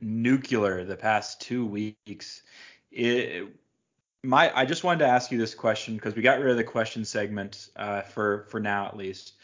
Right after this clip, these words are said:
But I did wanna ask you this: Where does Joe Burrow, uh, if you had to rank, uh, Joe Burrow in your quarterbacks for next year, where would, where would he, what kind of range would he be in?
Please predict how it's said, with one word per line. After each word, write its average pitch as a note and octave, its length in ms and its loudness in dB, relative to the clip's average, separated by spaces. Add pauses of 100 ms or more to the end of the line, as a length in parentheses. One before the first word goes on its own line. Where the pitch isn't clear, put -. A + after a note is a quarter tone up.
(220)
But A2+ 80 -4
I G#2+ 60 4
did B2+ 120 2
wanna C3 200 6
ask G#2+ 240 2
you G#2 80 -8
this: F#2 320 -10 (320)
Where A#2+ 160 2
does D3 180 0
Joe B2 220 2
Burrow, A2 560 4 (180)
uh, G#2+ 160 -2
if G#2 220 -4
you B2 80 6
had A#2 100 4
to G#2+ 80 2
rank, G#2 640 2 (380)
uh, G#2 160 -6
Joe G#2+ 240 -4
Burrow G#2 300 4
in G#2 100 0
your G2 220 -2 (580)
quarterbacks G2+ 580 4
for - 140 -10
next G2 340 -10
year, G2 160 -6
where G2+ 280 -2
would, A2 240 -2
where B2 240 -4
would A#2+ 100 -2
he, A2 300 -6 (160)
what - 140 -4
kind C#3+ 120 0
of G#2+ 100 4
range G2+ 240 0
would F#2+ 100 -8
he G2+ 100 -8
be - 180 -12
in? - 200 -18